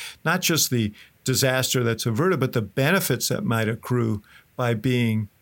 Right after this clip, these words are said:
part of this, uh, effort to, uh, to turn this back. I will say, James, and I said it before, um,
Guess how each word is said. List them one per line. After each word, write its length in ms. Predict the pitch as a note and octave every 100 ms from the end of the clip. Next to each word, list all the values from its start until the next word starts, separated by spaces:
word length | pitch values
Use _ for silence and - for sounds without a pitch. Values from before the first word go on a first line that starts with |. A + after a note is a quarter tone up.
| _ _ _ _ -
part 360 | - D3 D3+
of 140 | C#3 G#2
this, 380 | A#2 A2 - D3 _ _ _ _ - - -
uh, 240 | A#2 A2+ -
effort 500 | C#3+ C#3+ - A2+ A#2
to, 380 | - A#2+ A2 A2+
uh, 300 | A#2+ A2 G#2+ -
to 100 | A2
turn 320 | - B2 A#2
this 220 | G#2+ G#2
back. 400 | - A#2+ B2 - - - -
I 100 | D3+
will 220 | D#3+ F3+ F3+
say, 220 | F3+ D#3
James, 240 | D3+ C#3
and 100 | C#3
I 40 | C3
said 200 | - C#3
it 140 | A2+
before, 500 | A#2+ - C#3 C3 G#2+ - - _
um, 560 | - A#2+ A#2 A2 G#2+